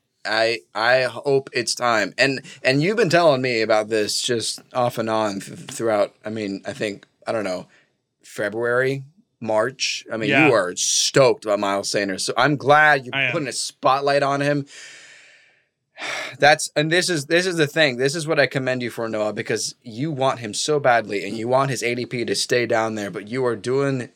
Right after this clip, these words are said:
Speaker 1: Jared a service and you're helping the
Speaker 2: Oh,
Speaker 1: rest
Speaker 2: yeah.
Speaker 1: of these trollers know about Miles Sanders and three down potential and the running back work that was there with Frank Reich and the chemistry they may already have.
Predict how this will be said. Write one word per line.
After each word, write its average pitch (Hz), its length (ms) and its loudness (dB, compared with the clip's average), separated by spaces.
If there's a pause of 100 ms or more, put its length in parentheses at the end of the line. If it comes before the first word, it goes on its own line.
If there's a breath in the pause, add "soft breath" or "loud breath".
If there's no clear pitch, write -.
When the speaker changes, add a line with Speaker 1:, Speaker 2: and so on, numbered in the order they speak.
Speaker 1:
Jared 123 540 2
a 107 120 -4
service 101 800 -2 (440 soft breath)
and 110 160 -8
you're 120 120 -4
helping 127 260 0
the - 60 0
Speaker 2:
Oh, - 20 6
Speaker 1:
rest 143 180 4
Speaker 2:
yeah. 131 60 2
Speaker 1:
of 123 60 2
these 113 140 -2
trollers 117 760 2 (360 soft breath)
know 147 640 4
about 123 460 4
Miles 127 400 2
Sanders 127 540 0
and 113 200 -4
three 139 300 2
down 135 180 6
potential 123 680 0
and 110 220 -2
the 107 80 0
running 127 360 2
back 127 340 2
work 123 380 0
that 117 180 0
was 117 200 -6
there 123 180 2
with 113 100 -6
Frank 127 360 -4
Reich 120 340 2 (180 loud breath)
and 110 100 -12
the 104 60 -2
chemistry 143 520 0
they 131 160 4
may 131 180 2
already 127 280 4
have. 120 440 2